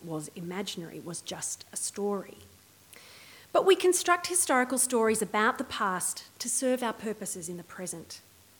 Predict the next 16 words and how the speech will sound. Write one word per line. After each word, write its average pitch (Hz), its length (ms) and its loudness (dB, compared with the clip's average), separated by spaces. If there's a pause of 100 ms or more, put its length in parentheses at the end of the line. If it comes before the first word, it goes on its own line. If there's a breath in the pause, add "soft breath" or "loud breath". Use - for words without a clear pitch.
(560 loud breath)
This 311 340 4
narrative 170 500 -2
warns 247 360 4
us 233 100 0
of 208 80 -4
the 214 80 -2
dangers 202 480 0
of 180 100 -8
poor 240 200 2
policy 214 600 -4 (240)
in 202 120 -2
the 196 60 -2
face 214 360 0
of 190 100 -4
economic 185 460 -4
instability. 175 680 -8